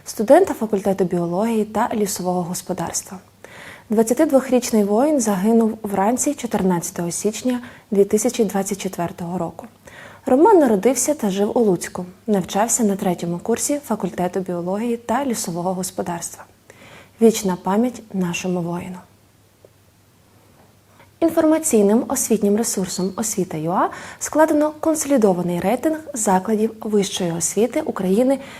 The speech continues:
дві тисячі двадцять третього року. Волинський національний університет імені Лесі Українки посів високе сімнадцяте місце із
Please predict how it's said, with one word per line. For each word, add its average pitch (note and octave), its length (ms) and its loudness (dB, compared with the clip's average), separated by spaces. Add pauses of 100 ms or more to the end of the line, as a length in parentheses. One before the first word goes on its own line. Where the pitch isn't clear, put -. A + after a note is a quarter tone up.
(120)
дві F#3+ 140 4
тисячі A#3+ 440 0
двадцять A#3 400 0
третього F3+ 420 -4
року. F#3 280 -4 (640)
Волинський C4 560 4
національний B3 680 4
університет B3 680 2
імені A#3 280 4
Лесі G3+ 340 0
Українки C4 640 0 (400)
посів E4 520 4
високе A#3 540 2
сімнадцяте G#3+ 760 2
місце B3 420 2 (340)
із - 260 6